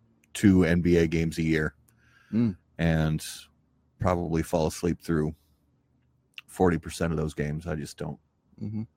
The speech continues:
Speaker 1: You know, it's not my deal. It used to be back in the eighties,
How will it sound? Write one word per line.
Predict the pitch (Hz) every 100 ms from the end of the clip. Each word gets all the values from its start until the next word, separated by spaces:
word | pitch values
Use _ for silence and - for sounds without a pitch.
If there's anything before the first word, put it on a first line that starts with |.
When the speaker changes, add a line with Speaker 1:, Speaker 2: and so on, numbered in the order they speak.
| _ _ _ - -
Speaker 1:
You |
know, | 78 78
it's | -
not | 85
my | 78 80
deal. | 78 78 85
It | 110
used | 123 131 117
to | 104
be | 95
back | 92 98 98
in | 92
the | 80
eighties, | 92 90 85 -